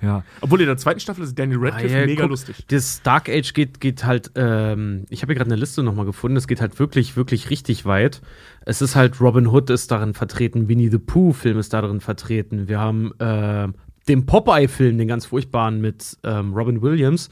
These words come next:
Speaker 2: Ach, der, oh,
Speaker 3: Äh, Kapp und
Speaker 2: Scheiße.
Speaker 3: Kappa, Fox and the Hound, ne? Ähm,
Speaker 2: Mhm.
Speaker 3: Return to Oz.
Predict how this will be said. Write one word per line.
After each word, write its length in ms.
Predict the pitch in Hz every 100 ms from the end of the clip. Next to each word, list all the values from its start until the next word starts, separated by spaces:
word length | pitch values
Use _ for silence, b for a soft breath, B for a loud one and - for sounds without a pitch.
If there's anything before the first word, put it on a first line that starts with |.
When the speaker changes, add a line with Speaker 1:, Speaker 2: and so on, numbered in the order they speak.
| b
Speaker 2:
Ach, 180 | 120 120
der, 340 | - 127 135 131
oh, 40 |
Speaker 3:
Äh, 360 | 123 120 117 117
Kapp 160 | - 160
und 120 | 165
Speaker 2:
Scheiße. 60 | -
Speaker 3:
Kappa, 220 | 165 196
Fox 300 | - 139 -
and 100 | 135
the 140 | 123
Hound, 380 | 135 156 175 175
ne? 260 | 123 143 -
Ähm, 280 | 113 113 113
Speaker 2:
Mhm. 220 | 107 101 - _ - _ _ _ _ _ _ _ _ _ _ - _
Speaker 3:
Return 560 | 143 160 120 147 160 180
to 180 | 156 -
Oz. 500 | 131 180 190 -